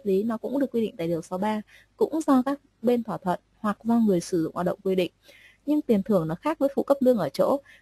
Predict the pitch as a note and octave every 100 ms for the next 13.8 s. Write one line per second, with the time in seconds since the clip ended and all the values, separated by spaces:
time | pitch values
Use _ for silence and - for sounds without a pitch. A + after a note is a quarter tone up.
0 | _ - A3+ G#3+ A#3 F#3+ E3+ A#3 B3 G3
1 | F3 - F3+ F3+ - C#4 C#4 B3+ A#3+ G3
2 | F#3 C#4 A3 G#3 A3 - - _ _ _
3 | _ _ _ _ _ _ _ _ _ _
4 | _ _ _ _ _ _ - F#3+ - -
5 | - - - - _ A3 - D4+ - B3+
6 | F#3+ A#3+ - B3+ A#3 - - _ _ _
7 | _ _ - _ _ _ _ _ _ _
8 | _ G3 F#3+ F3 G3 G3+ E3 - E3+ -
9 | - F3+ - G3+ F#3+ F#3 E3 E3+ D#3+ F3
10 | F3 - - F#3+ F3 - _ _ _ _
11 | _ _ G3+ F#3 B3 B3 A#3+ G3+ F3 G3
12 | - _ _ - A#3 A#3+ G3+ - F3+ E3+
13 | F3+ - A3 A3 G#3+ G3 G#3+ F3